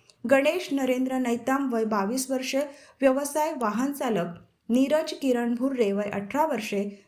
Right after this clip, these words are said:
दोघेही राहणार गोकुलनगर, तालुका, जिल्हा गडचिरोली, यांच्या विरुद्ध कलम पासष्ट अ, अठ्ठ्याण्णव दोन अन्वये गुन्हा दाखल करण्यात आला असून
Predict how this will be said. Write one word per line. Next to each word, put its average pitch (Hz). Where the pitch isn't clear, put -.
दोघेही 247
राहणार 214
गोकुलनगर, 220
तालुका, 214
जिल्हा 208
गडचिरोली, 214
यांच्या 254
विरुद्ध 247
कलम 302
पासष्ट 254
अ, 208
अठ्ठ्याण्णव 330
दोन 220
अन्वये 233
गुन्हा 220
दाखल 180
करण्यात 175
आला 185
असून 247